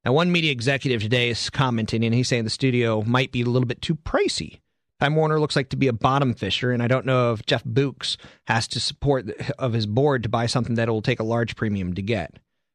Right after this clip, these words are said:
Now, Books obviously runs, uh, Time Warner, who wants a bargain, more possibly like a M G M Metro-Goldwyn-Mayer. That's a studio that's just in shambles. M G M, though, has a huge library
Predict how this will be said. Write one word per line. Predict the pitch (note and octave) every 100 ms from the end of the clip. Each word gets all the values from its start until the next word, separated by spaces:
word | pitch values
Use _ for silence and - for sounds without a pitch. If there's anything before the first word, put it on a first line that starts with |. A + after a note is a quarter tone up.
| _
Now, | - G#2+
Books | G#2+ F3+ A3 -
obviously | C#3+ C#3 B2 A#2+ B2
runs, | A#2 A#2+ A2 E2 G#2 G#2+
uh, | A2+ G#2+ G#2 G2+
Time | A#2+ A#2+
Warner, | A#2 C3 G#2 B2+ _ _ _ _ _ _ -
who |
wants | B2+ D3 C#3+
a |
bargain, | C3+ F3 A2+ D2+ - _ _ _ -
more | B2+ B2+ C3+
possibly | C3+ C#3+ C3+ C3 B2+ A#2+ A#2 _ _ _ _ -
like | -
a | A2+ -
M | C3+ C3+
G | A#2+ B2
M | C3
Metro-Goldwyn-Mayer. | A#2+ A#2+ A#2 B2 A2+ A2+ G#2+ A2 C3 C#3 _ _ _ -
That's | C#3 B2
a |
studio | - - C3 B2 A2+
that's | G#2 G2+
just | - A#2+
in | G2+
shambles. | F2+ - - A#2 A#2 F#2+ G2 A2+ - - _ _ _
M | C3 B2
G | B2
M, | B2 A#2 G#2+
though, | A2 A2+
has | A#2+
a | A#2
huge | - - E3 F#3+ G3+ G3+ C#3+ A#2
library | B2+ A#2+ C#3+ E3 A#2+ F#2+ F2+ G#2+